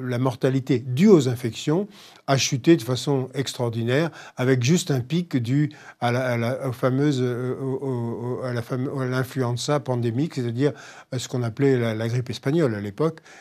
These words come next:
qui a tué beaucoup de personnes, euh, mais de façon, euh, pour une courte période. Et vous voyez aussi que la partie droite de ce schéma, le rô-, le, le, le rôle du SIDA lui-même aux États-Unis dans la mortalité est très faible.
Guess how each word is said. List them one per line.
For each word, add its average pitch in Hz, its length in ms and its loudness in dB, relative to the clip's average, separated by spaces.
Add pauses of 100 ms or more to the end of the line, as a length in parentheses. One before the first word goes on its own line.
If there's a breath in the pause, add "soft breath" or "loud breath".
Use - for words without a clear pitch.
(120)
qui 131 160 2
a 117 100 4
tué 127 260 -2
beaucoup 117 240 -6
de 110 80 -8
personnes, 139 480 -2
euh, 107 400 -8
mais 113 140 -4
de 107 100 -6
façon, 120 400 -8 (340 loud breath)
euh, 117 200 -8 (320)
pour 127 100 -6
une 120 80 -2
courte 135 260 -2
période. 113 300 -4
Et 131 40 2
vous 139 100 4
voyez 151 180 6
aussi 170 280 4
que 147 220 6 (300 loud breath)
la 127 100 4
partie 143 320 2
droite 139 300 8
de 117 100 -2
ce 123 140 -4
schéma, 139 500 2 (440 loud breath)
le 147 140 6
rô-, 139 260 8
le, 135 260 6
le, 127 260 2
le 127 220 2
rôle 147 280 8
du 120 160 0
SIDA 156 560 6
lui-même 120 600 2 (260 loud breath)
aux 139 80 2
États-Unis 123 640 2
dans 151 100 2
la 120 100 0
mortalité 113 680 2 (320 loud breath)
est 147 180 2
très 151 200 4
faible. 104 400 0